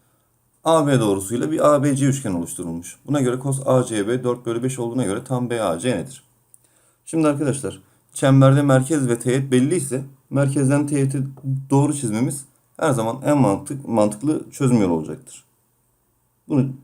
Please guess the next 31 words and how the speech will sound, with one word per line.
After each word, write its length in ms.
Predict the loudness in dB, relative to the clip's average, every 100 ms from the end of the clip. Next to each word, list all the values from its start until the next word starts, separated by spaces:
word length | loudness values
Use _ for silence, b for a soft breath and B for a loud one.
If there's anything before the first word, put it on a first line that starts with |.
| _ -10
çizdim. 540 | -4 -2 -2 -4 -6 -18 _ _ _ _ _ _ _ _ _ _ _ _ _
Merkezden 500 | 2 4 4 2 4
teğete 280 | 4 2 2
giden 320 | 2 2 2
doğru 380 | 0 0 0 -4 -10 _ _
teğeti 320 | 0 0 0
dik 140 | -2 -4
keser. 360 | -8 -12 -16 _ b b b b b b
Şimdi 300 | -2 0 0
kosinüs 420 | -2 -2 -2 -4 2
A 220 | 4 6
C 220 | 4 4
B'yi 200 | 4 4
vermiş. 340 | 4 0 -2
Yani 200 | -2 -2
şu 160 | 0 2
açının 280 | 0 0 -4
kosinüsünü 520 | -2 -4 -4 -4 -4
vermiş 360 | -4 -6 -10 -10
bize. 240 | -6 -6 -10 b b b
Bu 120 | 2 4
açının 280 | 4 2
kosinüsü 420 | 4 2 0 0 0
neymiş? 460 | 0 0 -4 -12 _ 0
Dört 240 | 2 2
bölü 160 | 2 0
beş. 260 | -2 -6 -2
Yani 300 | 2 2 2
şurası 400 | -4 -6 -2 2
dört 200 | 2 2
iken 200 | -2